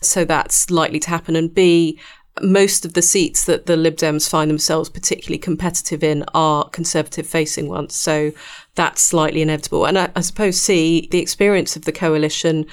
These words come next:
they know they got burned by the electorate for that. So showing clearer water in that direction, it's, it's not just the lessons from twenty nineteen that they're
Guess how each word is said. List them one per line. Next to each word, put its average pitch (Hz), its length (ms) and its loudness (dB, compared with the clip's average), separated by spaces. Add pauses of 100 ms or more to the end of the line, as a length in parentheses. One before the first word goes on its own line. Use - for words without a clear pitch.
(240)
they 175 140 2
know 185 240 4
they 170 120 2
got - 220 -2
burned 160 280 0
by 156 180 -2
the 156 100 0
electorate - 720 -2 (100)
for 180 360 4
that. 139 320 0
So 170 580 2 (220)
showing 190 580 4
clearer 170 400 4
water 165 600 2 (400)
in 180 160 6
that 190 260 0
direction, 156 800 0
it's, - 340 -2
it's 190 200 2
not 208 180 4
just 196 320 2
the 185 80 0
lessons 156 400 -2
from - 140 -6
twenty 160 360 -2
nineteen 160 540 0
that 151 160 -4
they're 151 240 0